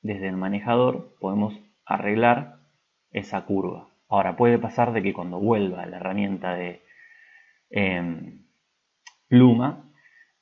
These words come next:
esto continúe o se genere una nueva. En este caso continúa. Ya en algún momento va a pasar de que cuando vuelvo y retomo este trabajo, se puede generar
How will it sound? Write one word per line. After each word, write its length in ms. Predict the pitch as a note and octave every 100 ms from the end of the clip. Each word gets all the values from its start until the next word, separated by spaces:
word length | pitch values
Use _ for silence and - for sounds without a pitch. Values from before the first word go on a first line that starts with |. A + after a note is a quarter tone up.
| -
esto 260 | A2+ G#2+
continúe 680 | G#2 G#2 G#2+ A#2+ B2 C3+ E3+ - _ _
o 120 | G2
se 120 | -
genere 300 | - F#2+ G#2
una 140 | G#2+ F#2+
nueva. 360 | G#2 F#2+ E2+
En 80 | F#2+
este 160 | G#2 A2+
caso 240 | B2+ C3
continúa. 640 | A2+ G#2 G#2 G2+ F2+ - _ _ _
Ya 340 | _ - A2 A2
en 140 | G#2+
algún 160 | G#2 A2+
momento 280 | A#2 A#2+ A#2
va 100 | A2
a 40 |
pasar 320 | G#2+ - A2 G#2+
de 160 | G2+
que 360 | F2+ F2+ E2+ - _ _ _ _
cuando 320 | - F#2 F#2
vuelvo 640 | F#2+ A2 A#2 A#2 A#2 C3+ -
y 60 | G2
retomo 720 | F#2+ F2+ G#2+ G#2 G#2 G#2 - _ _ -
este 220 | F#2 G#2
trabajo, 640 | G#2 A2+ B2 A#2+ D#3 E3
se 100 | -
puede 240 | F2+ G#2 G2
generar 640 | - F#2+ F#2+ A2 B2+ -